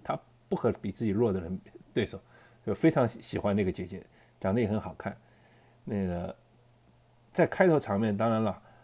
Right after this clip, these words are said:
那个这个姐姐还场面不很，也打得非常好，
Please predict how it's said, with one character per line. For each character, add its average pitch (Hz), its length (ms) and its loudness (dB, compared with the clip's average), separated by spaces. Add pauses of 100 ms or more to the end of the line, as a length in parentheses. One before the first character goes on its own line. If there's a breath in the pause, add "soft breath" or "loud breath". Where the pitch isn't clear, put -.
(200 soft breath)
那 107 180 2
个 95 220 -2
这 156 120 0
个 147 80 4 (180)
姐 117 140 -2
姐 117 100 0
还 117 200 -2 (480)
场 127 160 2
面 139 120 2
不 147 80 6
很， 120 140 2 (640)
也 143 120 -2
打 - 200 -4
得 117 60 4
非 139 100 4
常 135 140 2
好， 107 220 -6